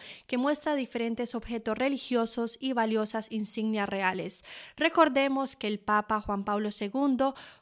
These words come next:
fue polaco y en este museo encontrarás, por ejemplo, sus vestimentas de cuando todavía era arzobispo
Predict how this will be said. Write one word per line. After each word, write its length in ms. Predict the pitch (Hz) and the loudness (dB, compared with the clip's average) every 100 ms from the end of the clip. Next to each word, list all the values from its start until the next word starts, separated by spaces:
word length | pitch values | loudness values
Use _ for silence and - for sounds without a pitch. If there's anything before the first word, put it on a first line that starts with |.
| _ | _
fue 460 | - - 277 285 294 _ - | -16 0 2 2 -2 _ -2
polaco 680 | 220 247 320 330 269 285 285 - - | 2 6 4 4 2 2 0 -18 -6
y 120 | 247 | -2
en 100 | 240 | 0
este 240 | 262 - | -2 -2
museo 500 | 240 233 226 285 277 - | -2 -2 0 0 0 -2
encontrarás, 800 | 233 214 220 214 208 220 226 - | -4 -2 -4 0 2 2 2 0
por 180 | - 214 | -4 -4
ejemplo, 520 | 208 269 254 233 226 | -2 -2 0 -2 -2
sus 320 | - 294 254 | -2 -2 0
vestimentas 800 | 240 233 233 226 226 220 208 202 | -2 -2 -4 -2 0 0 0 0
de 140 | 202 | -6
cuando 460 | 196 208 208 208 208 | -4 -4 -2 -4 -4
todavía 560 | - 214 214 247 226 254 | -2 -2 0 0 0 2
era 180 | 262 | 2
arzobispo 800 | 240 214 - 233 285 - - 262 | 0 -2 -6 0 0 0 0 -2